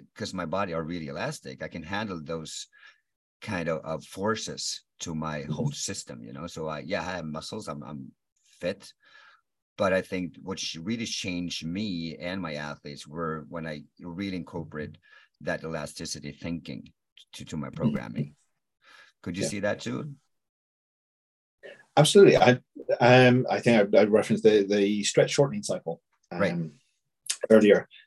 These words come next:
Speaker 2: And stretch shortening cycle is that just going, going back to go forward, the going down to go up. It, it is the going in the opposite direction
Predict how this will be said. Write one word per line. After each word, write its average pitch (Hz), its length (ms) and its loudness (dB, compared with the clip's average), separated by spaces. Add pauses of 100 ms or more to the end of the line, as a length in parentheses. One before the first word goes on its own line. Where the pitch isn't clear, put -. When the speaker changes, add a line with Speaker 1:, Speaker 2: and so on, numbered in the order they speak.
(140)
Speaker 2:
And 113 260 8
stretch 123 200 8
shortening 135 300 6
cycle 131 360 4
is 110 300 2
that 101 220 -2
just - 320 -2
going, 104 600 2
going 127 360 10
back 113 300 6
to - 100 -8
go 98 180 8
forward, 85 520 0
the 82 160 2
going 92 240 4
down 90 200 4
to 82 60 -8
go 95 100 6
up. - 140 4
It, 85 220 -2
it 98 160 6
is 101 400 4 (260)
the 98 140 8
going 123 380 12
in 120 120 12
the 110 120 12
opposite - 440 4
direction 113 560 4